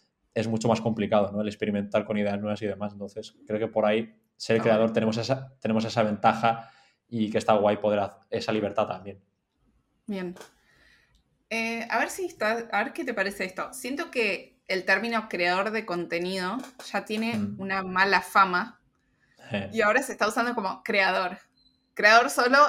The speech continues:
Speaker 2: el que no es como de, solo de redes sociales. ¿Tiene sentido esto?
Speaker 1: Yo ya me, yo ya me pierdo con las nomenclaturas estas porque empezaron también creador de contenido, influencer. A mí,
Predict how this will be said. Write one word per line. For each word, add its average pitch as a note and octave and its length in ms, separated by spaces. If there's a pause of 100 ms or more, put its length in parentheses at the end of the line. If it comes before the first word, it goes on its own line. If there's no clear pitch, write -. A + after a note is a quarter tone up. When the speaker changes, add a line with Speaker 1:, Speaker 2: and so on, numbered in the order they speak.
Speaker 2:
el G#3 140
que F#3+ 100
no G3 80
es G#3+ 240
como F#3 320
de, F3 240
solo A#3 560
de F#3+ 140
redes F#3+ 420
sociales. - 640
¿Tiene C#4 140
sentido G3 360
esto? A#3 380 (1300)
Speaker 1:
Yo A#2 180
ya C3+ 540
me, B2 160 (180)
yo C3+ 120
ya D3 100
me B2+ 80
pierdo B2+ 300
con A#2+ 100
las A2+ 140
nomenclaturas A2 760
estas B2+ 320
porque G#2+ 400
empezaron A2+ 680
también A2+ 260
creador A2+ 200
de A#2 60
contenido, A2+ 640
influencer. A2 840
A G#2 60
mí, A2 80